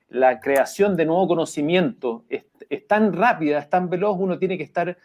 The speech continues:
muy consciente de eso para ir aprendiendo, capacitándose, eh, para de alguna manera eso impactarlo en los resultados y además compartirlo de manera muy generosa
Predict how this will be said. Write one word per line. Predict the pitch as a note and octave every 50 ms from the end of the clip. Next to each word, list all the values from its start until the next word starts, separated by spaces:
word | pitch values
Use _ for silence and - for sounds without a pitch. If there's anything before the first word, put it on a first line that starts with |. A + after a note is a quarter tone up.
| _ _ _
muy | - D#3+ F3+
consciente | F3+ F#3 F3+ D#3+ D#3+ - F#3 F3+ - - E3
de | E3
eso | E3 - - E3+
para | D3+ D3 C#3+ C#3+
ir | D3+ D#3+ E3
aprendiendo, | D3+ - C#3+ C#3 C#3 C#3 F3+ G3+ G3 G3+ G3+ F#3+
capacitándose, | F#3+ C#3+ - C3 B2+ - - C#3 A2+ F#3+ G3+ G3 F#3+ F#3+ F#3+ F#3+ - - G#3 A3 _ _ _ _ _ _
eh, | - C3 C3 C3 C3 B2+ B2+ B2+ B2 - _ _ _ _
para | - D3 C#3+
de | C#3+ C#3
alguna | C#3 D3+ E3+ E3+
manera | D#3+ E3+ F3 E3 E3 D#3
eso | D#3+ F3+ F3+ - G#3+
impactarlo | F#3+ F#3 - D3+ - - - F3 F3 F3+ F3+
en | D#3+
los | D#3 C#3+
resultados | C#3+ C#3+ - D3 B2+ - - - F#3 G#3+ A3+ F#3
y | E3+
además | D#3 D3 D3+ G3+ B3+ B3+ A#3
compartirlo | - A3 F3+ - E3+ - - - A3 G#3+ G#3+
de | G#3+ F#3
manera | F3+ F#3 G3+ G3+
muy | F#3+ G3 G3+
generosa | G3 G#3 F#3+ E3+ D3+ F#3 F3+ - - A3 A#3 A3+